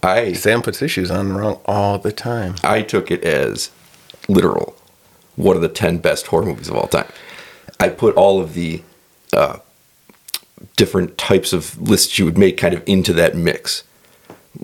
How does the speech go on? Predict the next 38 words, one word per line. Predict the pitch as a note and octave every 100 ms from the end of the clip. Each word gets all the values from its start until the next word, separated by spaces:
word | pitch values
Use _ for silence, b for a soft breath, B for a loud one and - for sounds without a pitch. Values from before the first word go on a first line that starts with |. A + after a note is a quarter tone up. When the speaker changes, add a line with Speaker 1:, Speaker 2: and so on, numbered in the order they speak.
| -
Speaker 1:
For | - F#2+
example, | F2 F2 D2 G1+ - b b b b - - -
first | - A#2 A#2 -
six | - G#2+ -
movies | G2 F#2 F2+
I | F2+
came | - F2+
up | F2
with | F2 E2+
were, | -
like, | E2 D#2+
no-brainers. | F#2 F2 E2 E2+ E2 D#2+ -
They're | F2
going | E2+ D#2 D2+
on | C2
the |
list. | C#2 - -
No | F2+
thought | E2 E2+ -
required. | E2+ C#2 - - - _ _ b b
Six | - - - - - - b b b b b
stone | - - A2 G2
cold | G2+ F#2+ E2+ E2 - _ _ - _
top | - G2
s-, | - - -
top | G2+ F#2+
ten | - F#2+ F2+ F2+ - -
horror | G#2+ F#2+
movies. | F2 F2 E2+ -
They're | - G#2
making | G2 G2
any | F#2+ F2+
kind | G2 F#2
of | E2
list | F2 F#2
I |
would | E2+ E2
make. | - -